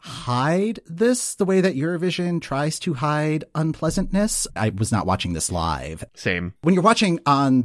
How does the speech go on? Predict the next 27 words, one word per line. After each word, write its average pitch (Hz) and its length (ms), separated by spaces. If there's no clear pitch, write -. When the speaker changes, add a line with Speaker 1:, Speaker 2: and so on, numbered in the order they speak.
Speaker 1:
the 117 240
S 117 140
V 107 100
T 110 320
app, 90 300
they 165 120
have 165 400
all 131 180
of 131 80
the 123 160
performances 120 840
as 95 400
chapter 202 560
headings. 214 560
And 175 380
really 247 220
the 196 160
only 160 240
way 135 160
that 123 100
they 120 260
kind 117 220
of 104 220
obscured 120 880
this 190 480
was 135 600
the 151 120